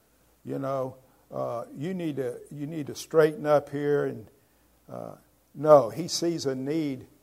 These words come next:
that they have, and he informs them gently. And they embrace the gospel. They, they just, <sighs> "Oh,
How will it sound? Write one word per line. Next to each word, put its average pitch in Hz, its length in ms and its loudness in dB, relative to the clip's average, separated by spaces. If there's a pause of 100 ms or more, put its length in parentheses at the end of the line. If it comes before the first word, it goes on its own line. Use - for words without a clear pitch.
(200)
that 120 140 -10
they 139 200 -2
have, 123 480 -8 (840)
and 135 140 -10
he 156 460 -4
informs 139 680 -2
them 127 320 -4 (220)
gently. 120 720 -6 (360)
And 131 100 -8
they 160 200 4
embrace 147 640 0
the 160 120 -6
gospel. 165 640 -10 (320)
They, 143 240 -4
they 147 220 -2
just, 147 320 -2 (420)
<sighs> - 440 -20
"Oh, 165 300 -10